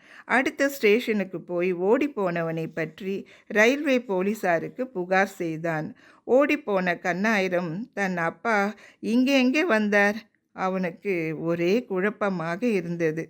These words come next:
தன் தாத்தாவிடமும் மாமாவிடமும் நடந்ததை எல்லாம் இரவோடு இரவாக சொல்லிவிட்டு டாக்டரிடம் காயத்தை காட்டி குண்டு காயம் என்று சர்டிஃபிகேட் வாங்கி கொண்டான்.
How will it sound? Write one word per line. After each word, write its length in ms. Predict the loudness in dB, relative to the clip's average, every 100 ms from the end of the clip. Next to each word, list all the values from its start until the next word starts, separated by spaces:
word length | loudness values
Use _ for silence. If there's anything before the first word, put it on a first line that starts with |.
| _ _ _ 2
தன் 160 | 2 4
தாத்தாவிடமும் 880 | 4 2 2 0 2 0 0 0 0
மாமாவிடமும் 840 | 0 2 2 0 0 0 0 0
நடந்ததை 580 | 2 0 2 2 4 2 2
எல்லாம் 360 | 2 0 0 0
இரவோடு 560 | -2 0 2 2 2 0
இரவாக 520 | 2 2 2 2 0
சொல்லிவிட்டு 720 | -6 -6 -4 -2 -2 -4 -2 0 -2 -6 -18 -14 2
டாக்டரிடம் 840 | 4 4 2 0 2 0 0 -2 -4 -10 _ _
காயத்தை 540 | 0 2 2 0 -2 -4
காட்டி 520 | -2 -2 -2 -4 -6 -6 -10 _ -8
குண்டு 380 | 0 2 4 2
காயம் 520 | 2 4 4 2 -2 -6 -6
என்று 420 | -6 -8 -4 -4 -2 -4 -8 -14 _ _
சர்டிஃபிகேட் 640 | -2 -2 -2 -4 0 0 0
வாங்கி 380 | 0 0 0 -2
கொண்டான். 540 | -4 -6 -4 -4 -4